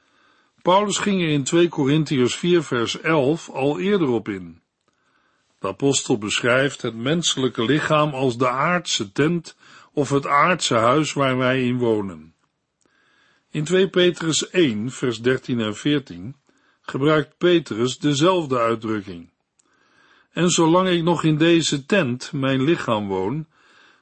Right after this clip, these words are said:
wil ik geregeld dit soort brieven schrijven om u wakker te houden. De Heer Jezus Christus heeft mij namelijk laten zien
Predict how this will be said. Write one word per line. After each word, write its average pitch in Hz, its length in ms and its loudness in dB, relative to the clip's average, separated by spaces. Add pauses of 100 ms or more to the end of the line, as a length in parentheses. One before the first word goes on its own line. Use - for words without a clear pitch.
(100)
wil 156 180 2
ik 170 120 -2
geregeld 165 960 0
dit 160 180 2
soort 170 340 2
brieven 160 360 2
schrijven 113 520 0
om 165 180 2
u 190 80 2
wakker 185 380 0
te 104 100 -10
houden. 90 420 -8 (1000)
De 101 100 -8
Heer 104 200 -4
Jezus 139 560 2
Christus - 640 -4 (340)
heeft 135 260 0
mij 143 160 0
namelijk 147 460 2
laten 135 360 0
zien 165 460 0